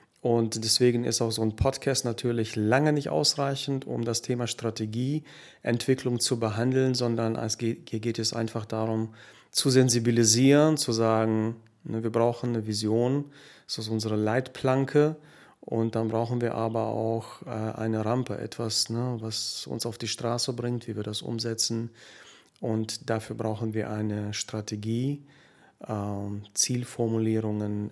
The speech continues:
und so weiter. Und, äh, ja, wenn dich das Thema interessiert, dann, äh, gibt's ja sicherlich ganz hilfreiche Literatur. Ähm, wir sind dankbar für Anregungen, für Fragen. Schreib uns, äh, über hallo at leitkunst punkt de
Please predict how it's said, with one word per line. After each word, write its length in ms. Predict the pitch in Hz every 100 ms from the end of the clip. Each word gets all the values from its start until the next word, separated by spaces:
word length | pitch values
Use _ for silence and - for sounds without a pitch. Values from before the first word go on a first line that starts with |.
| -
und 140 | 107
so 180 | 107 107
weiter. 560 | 104 113 123 147 151 147 - - - - - _ _
Und, 460 | - 135 139 135 -
äh, 320 | 139 135 131
ja, 340 | 123 123 127 120
wenn 120 | 127
dich 80 | 123
das 220 | 127 -
Thema 260 | 147 135
interessiert, 920 | 131 131 123 - 139 143 160 - - 127
dann, 380 | 117 117 117 113
äh, 500 | 113 113 110 110 113
gibt's 260 | 113 117 -
ja 100 | 117
sicherlich 420 | 117 - 110 110
ganz 260 | 120 120 -
hilfreiche 500 | 120 - 117 113 113
Literatur. 880 | 113 120 117 117 131 131 156 175 - - - - - - _
Ähm, 720 | - 117 117 113 117 113 113 110
wir 60 |
sind 180 | 113 120
dankbar 260 | 127 127 127
für 160 | -
Anregungen, 640 | 117 131 135 143 143 143 143
für 200 | - 117
Fragen. 480 | - 117 117 131 139
Schreib 420 | - 120 120 120
uns, 420 | 117 117 - -
äh, 500 | - 113 110 110 110 110 - - - _
über 340 | 117 113 110
hallo 400 | 117 117 120 120 -
at 340 | 113 110 -
leitkunst 760 | 113 120 139 - 147 147 -
punkt 360 | - 147 147 143
de 480 | 131 131 131 135